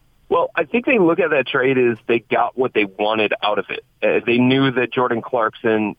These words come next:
D J, and P K did not have – a future in Cleveland, a long-term future in Cleveland. He was on an expiring contract. They weren't going to be able to re-sign him. So he was one of the guys that they wanted to flip for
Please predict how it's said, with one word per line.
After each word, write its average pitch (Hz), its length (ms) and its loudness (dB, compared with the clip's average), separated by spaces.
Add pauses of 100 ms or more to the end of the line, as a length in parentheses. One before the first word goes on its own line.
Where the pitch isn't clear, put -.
D 117 160 0
J, 104 160 2
and 104 100 -2
P - 160 -6
K 104 280 0
did 113 160 -2
not 117 360 -2
have – 107 460 -2 (520)
a 113 80 -2 (140)
future 110 480 0
in 98 100 0
Cleveland, 87 540 -4
a 120 60 0
long-term 120 720 0 (100)
future 80 320 -8
in 82 100 -4
Cleveland. - 500 -8
He 101 80 -4
was 104 140 0
on 123 180 0
an 127 120 2
expiring 117 720 0
contract. 98 680 0 (440)
They 110 100 2
weren't 127 300 0
going 123 260 2
to 117 80 -4
be 113 200 2
able 110 180 2
to 113 100 0
re-sign 104 560 -2
him. 92 280 -4 (500)
So 110 280 0
he 131 120 0
was 131 180 0
one 135 200 0
of 123 80 -2
the 131 60 -4
guys 113 460 0
that 110 140 -2
they 110 100 0
wanted 110 320 -4
to 95 60 -6 (160)
flip 120 180 -2 (320)
for 101 120 -6